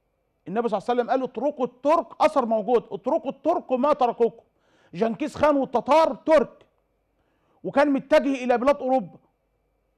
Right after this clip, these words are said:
لما بعث الرسول بتاعه للخليفة، ذبحه. طب لو، لو استشار العلماء: "ماذا أفعل؟"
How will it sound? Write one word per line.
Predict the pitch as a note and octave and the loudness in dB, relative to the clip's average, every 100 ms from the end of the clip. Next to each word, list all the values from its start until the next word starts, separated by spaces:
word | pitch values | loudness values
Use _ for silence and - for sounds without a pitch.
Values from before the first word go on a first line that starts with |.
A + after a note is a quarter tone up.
| _ _ _ _ - | _ _ _ _ 0
لما | G#3+ A#3 A#3 | 0 4 4
بعث | D4+ C4+ E3 - _ _ _ _ _ _ _ _ _ _ _ - | 6 4 2 -8 _ _ _ _ _ _ _ _ _ _ _ -4
الرسول | A3+ G#3+ F#3+ C#4+ C#4 | -2 0 -2 -2 -2
بتاعه | A#3 C4 B3+ G#3 D3+ - _ _ _ _ _ _ - | -4 2 4 4 0 -8 _ _ _ _ _ _ -4
للخليفة، | A3 A3 B3 C#4+ D#4+ E4+ C#4+ - _ _ _ _ | -4 -2 -2 -2 -2 -2 -4 -6 _ _ _ _
ذبحه. | F#3 C4+ F#3+ - _ _ _ _ _ _ _ _ _ _ _ _ | 0 2 2 -6 _ _ _ _ _ _ _ _ _ _ _ _
طب | A3 G#3+ | 0 2
لو، | A3+ A3+ G#3+ - _ - | 4 4 2 -8 _ -2
لو | G#3+ A3+ | 0 0
استشار | - A3 - B3 G#3+ | -2 -4 0 2 2
العلماء: | G3 G3 F#3 F3+ E3 _ _ - | 0 -4 -4 -6 -8 _ _ -6
"ماذا | G3+ G3 E3+ - | 0 0 -2 -4
أفعل؟" | F3+ A#2 C#3+ | -4 -8 -10